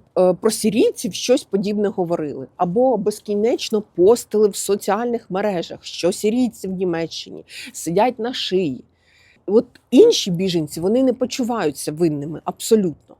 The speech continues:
І це, е, теж не випадковість, друзі. Це називається вибіркова публічність. Коли одну групу людей постійно обговорюють, постійно виносять на загал, а інших ні. І це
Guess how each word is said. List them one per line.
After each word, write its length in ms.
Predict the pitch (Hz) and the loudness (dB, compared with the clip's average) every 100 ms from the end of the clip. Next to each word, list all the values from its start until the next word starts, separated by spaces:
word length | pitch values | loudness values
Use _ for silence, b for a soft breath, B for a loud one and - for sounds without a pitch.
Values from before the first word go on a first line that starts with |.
| _ - | _ -8
І 80 | |
це, 440 | 190 - 294 285 - | -6 2 4 4 0
е, 300 | 202 208 214 208 190 _ | 0 2 2 0 -4 _
теж 260 | - 254 - | 0 0 0
не 80 | 185 | -2
випадковість, 640 | 156 - - - - 160 | -2 -4 -8 -6 -4 -6
друзі. 340 | 160 160 175 - | -4 -4 -4 -8
Це 200 | - 269 | 0 0
називається 640 | 277 214 220 285 269 190 b b | 2 -2 -2 -4 -4 -6 b b
вибіркова 600 | 202 185 233 - 285 277 | -2 0 0 0 -2 -2
публічність. 880 | - 214 202 208 - - - - - - B B B | -4 0 2 0 -2 -12 -14 -16 -20 -20 B B B
Коли 260 | 226 262 302 | 4 4 4
одну 460 | 220 202 254 202 - | 2 2 2 2 -2
групу 440 | 175 233 190 165 | -4 -2 -2 -4
людей 280 | 165 170 170 | -6 0 0
постійно 680 | - 170 - 208 196 156 156 - _ - | 0 -8 -4 -2 -2 -6 -12 -18 _ -4
обговорюють, 800 | - 175 220 370 415 349 - b b - | -2 0 4 8 8 8 4 b b 0
постійно 480 | 214 - 233 202 | 0 2 0 0
виносять 540 | 170 202 190 165 - - | 0 0 0 -2 -8 -6
на 80 | 180 | -4
загал, 420 | 208 269 392 370 b b | -4 -2 -2 -2 b b
а 140 | 170 | 2
інших 480 | 208 320 - 220 - | 4 2 0 -8 -4
ні. 220 | 175 139 B B B | -4 -4 B B B
І 80 | |
це 160 | 226 | -2